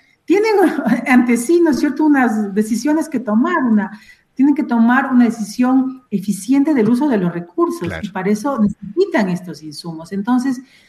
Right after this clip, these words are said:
Speaker 1: buscamos hacer esas conexiones pensando en que sí hay un, ese interés y que a veces también falta este, este tema de en dónde, de saber qué. Y lo otro es también apoyar, ¿no es cierto?, eh, fortalecer a la, a las comunidades locales, a los actores locales,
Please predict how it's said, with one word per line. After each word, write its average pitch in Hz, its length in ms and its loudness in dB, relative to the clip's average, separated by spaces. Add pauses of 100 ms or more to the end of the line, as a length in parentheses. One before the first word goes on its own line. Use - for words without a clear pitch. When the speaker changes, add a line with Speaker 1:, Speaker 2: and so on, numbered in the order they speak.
(140)
Speaker 1:
buscamos 359 480 0
hacer 294 240 2
esas 294 260 -2
conexiones 247 500 2
pensando 330 520 2
en 311 120 2
que 277 120 -6
sí 381 260 0
hay 320 220 4
un, 254 100 4
ese 220 160 0
interés 202 520 0 (300)
y 226 100 -6
que 220 80 0
a 214 40 4
veces 240 280 2
también 311 360 4
falta 220 480 0
este, 175 460 -8
este 180 180 -8
tema 185 280 -6
de 180 240 -2
en 175 180 2
dónde, 202 320 0
de 160 120 -6
saber 180 380 -4
qué. - 300 -6 (340)
Y 302 120 4
lo 349 180 4
otro 349 260 0
es 302 140 0
también 262 320 4
apoyar, 226 520 2
¿no 220 80 0
es 214 80 -4
cierto?, 202 500 -2
eh, 175 260 -2
fortalecer 185 680 -4
a 196 80 -6
la, 175 280 -6
a 175 180 -12
las 160 180 -14
comunidades 180 480 -4
locales, 208 440 -2
a 208 60 0
los 180 140 -8
actores 220 380 -6
locales, 214 420 -4